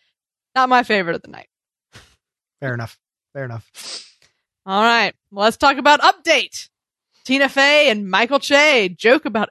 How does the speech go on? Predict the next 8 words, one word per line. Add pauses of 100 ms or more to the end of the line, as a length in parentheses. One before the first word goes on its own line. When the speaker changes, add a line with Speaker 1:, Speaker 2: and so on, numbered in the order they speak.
Speaker 1:
everything
from
abortion
pills (180)
to
camel
beauty
pageants.